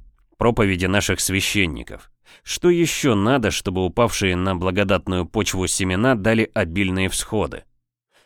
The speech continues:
Разве что вождь, неуловимый и беспощадный, уничтожающий врагов и помогающий друзьям,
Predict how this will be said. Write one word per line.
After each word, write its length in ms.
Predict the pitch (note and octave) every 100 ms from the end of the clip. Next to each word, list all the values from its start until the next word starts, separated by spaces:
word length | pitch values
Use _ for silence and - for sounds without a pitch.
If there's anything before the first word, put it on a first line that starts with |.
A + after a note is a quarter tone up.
| _
Разве 380 | E2 F#2+ C#3+ C#3+
что 280 | C3+ - C#3+
вождь, 480 | B2 G2 D2 - - _ _ _ -
неуловимый 800 | F#2+ G#2+ G#2+ G#2+ G#2+ C#3+ C#3 C3
и 180 | -
беспощадный, 1040 | A2 G2 G#2 - A2+ - G#2+ F2+ - A1+ _ _ _ -
уничтожающий 880 | F2+ F#2 - G2 E2+ G#2+ F#2 - F#2
врагов 480 | F2+ F2 G2+ B2
и 80 | F#2+
помогающий 760 | D#2+ E2+ E2 F2 G2 F2+ - F2+
друзьям, 760 | D#2+ F#2+ F2 E2 F#2 G2+ C2